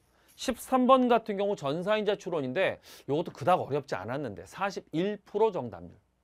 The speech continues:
아쉬웠지? 그리고 십육 번, 이건 좀 할 말이 많은데, 이건 지랄 같은 문제다, 이건. <laughs> 수능엔 이렇게까지 될 것 같잖아.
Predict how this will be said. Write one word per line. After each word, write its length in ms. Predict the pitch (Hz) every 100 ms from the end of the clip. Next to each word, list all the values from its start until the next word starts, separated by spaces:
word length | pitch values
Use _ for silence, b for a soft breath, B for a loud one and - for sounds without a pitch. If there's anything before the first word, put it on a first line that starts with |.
| _
아쉬웠지? 600 | - 110 110 - 113 185 247 _ b b b b b
그리고 240 | - 214 185
십육 340 | 240 269 269
번, 240 | 165 98 101
이건 320 | 127 190 127 127
좀 220 | - 156 127
할 180 | - 214
말이 200 | 220 214
많은데, 640 | 110 113 127 170 101 92 _ _ _ _ _ _ _ _ _ _ _ -
이건 260 | 151 196
지랄 380 | - - 190 240
같은 260 | 247 247 196
문제다, 280 | 127 107
이건. 180 | 101 -
<laughs> 540 | - - - - - _ B -
수능엔 420 | 247 269 269 160
이렇게까지 420 | 180 240 226 190
될 100 | 143
것 80 | 147
같잖아. 340 | 107 101 90